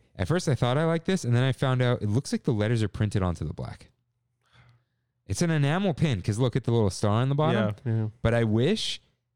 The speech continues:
Speaker 1: the back, the black,
Speaker 2: Mm-hmm.
Speaker 1: was the gradient, and the Magic Key letters were chrome raised.
Speaker 2: Yes.
Speaker 1: That would've, that's how
Speaker 2: Yeah.
Speaker 1: you do the pin.
Speaker 2: Yeah. Where's our, where's, yeah, the, he's right there. My, one of my pins broke this week.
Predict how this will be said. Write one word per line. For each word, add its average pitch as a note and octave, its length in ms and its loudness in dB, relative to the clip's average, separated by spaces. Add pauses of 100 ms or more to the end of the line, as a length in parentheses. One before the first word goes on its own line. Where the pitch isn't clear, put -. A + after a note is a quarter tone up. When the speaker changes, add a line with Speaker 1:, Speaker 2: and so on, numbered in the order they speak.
(180)
Speaker 1:
the A2 360 2 (160)
back, G2 420 -4 (600)
the - 60 -6
black, F#2+ 380 -2 (160)
Speaker 2:
Mm-hmm. A#2 180 -4
Speaker 1:
was G2+ 200 0
the G2+ 60 -2
gradient, C3 680 -2 (180)
and G#2+ 140 0
the - 20 0
Magic A#2+ 300 0
Key B2+ 200 0
letters D#3+ 440 0
were G#2 240 0
chrome B2 580 0 (140)
raised. F#2+ 440 -4
Speaker 2:
Yes. G#2+ 460 -2 (120)
Speaker 1:
That G2 140 0
would've, G#2+ 360 -2
that's A2+ 160 -2
how D3 80 0
Speaker 2:
Yeah. B2 60 0
Speaker 1:
you A2 100 0
do G2+ 120 0
the E2+ 60 -4
pin. - 200 -10 (380)
Speaker 2:
Yeah. A#2 200 -12
Where's E3+ 260 0
our, G3 80 0
where's, G3 380 -2 (180)
yeah, G#2+ 200 -2
the, A2+ 260 -2 (120)
he's F#3 220 0
right - 160 -4
there. - 180 -4 (600)
My, B2+ 80 0
one C3 220 0
of F#3+ 40 -2
my D#3 60 0
pins C3+ 240 0
broke A#2+ 240 -2
this - 140 -10
week. A#2+ 160 -4